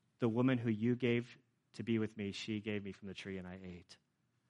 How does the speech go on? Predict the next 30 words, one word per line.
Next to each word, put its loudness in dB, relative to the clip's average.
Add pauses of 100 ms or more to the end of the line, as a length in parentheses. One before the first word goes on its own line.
(140)
So 0
instead 6
of, 6
like, 4
confessing, 0
he 0
just 0
simply 0
says, -2
"Hey, 4
God, 0
you -2
know, 2 (280)
everything 6
was 2
good 0 (340)
when 6
I 8
was 2
alone. -2 (840)
When 8
I 12
was 12
single 12 (480)
and 12
I 12
had 12
all 12
the 12
animals 12